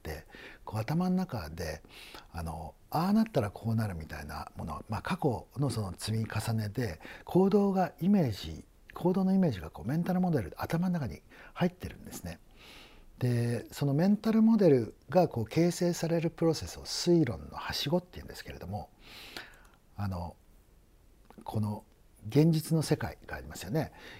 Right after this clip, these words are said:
現実の世界があって、それを選択して観察をするわけですね。全部は、全部はと、百二十六ビットしかこう毎秒取れないですから、選択をして観察をするわけです。で、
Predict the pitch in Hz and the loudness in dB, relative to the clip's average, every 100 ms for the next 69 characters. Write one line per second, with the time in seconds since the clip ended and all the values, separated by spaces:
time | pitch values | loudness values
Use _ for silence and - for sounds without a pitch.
0 | - 135 147 147 - 143 131 - 95 82 | -2 4 6 4 2 0 2 0 -2 -6
1 | - - - 92 90 - _ - 147 - | -14 -20 -10 -6 -6 -8 _ 6 6 6
2 | - - - 151 151 165 170 180 - - | -6 -14 0 4 4 6 4 2 -8 -18
3 | - 147 147 - 147 - - 208 185 - | -2 0 0 -2 -4 -4 -2 2 2 0
4 | - 117 98 87 - - - - 80 78 | -6 -2 -2 -4 -10 -12 -12 -14 -12 -12
5 | - - 131 - - - 180 117 87 - | -12 -8 -8 -8 -4 2 4 4 -2 -8
6 | - - - - 160 98 - - - - | -14 -20 -6 2 2 2 -4 -14 -18 -18
7 | - - 110 170 117 92 82 - - - | -10 -4 2 4 2 -2 -8 -16 -18 -4
8 | 104 - 113 113 - - - - - - | -4 -2 -4 -4 -10 -12 -14 -16 -16 -12
9 | 78 95 90 85 85 - 87 78 - - | -6 -6 -6 -6 -8 -8 -8 -8 -12 -14
10 | - 85 82 - 120 120 117 113 113 107 | -10 -6 -6 -6 -4 -4 -4 -4 -4 -4
11 | - - - - - - 90 82 80 - | 2 2 0 -14 -16 -6 -6 -4 -8 -10
12 | - 80 73 - - - - - - - | -12 -10 -10 -12 -14 -16 -18 -20 -20 -20
13 | - - - 165 165 | -20 -10 0 4 4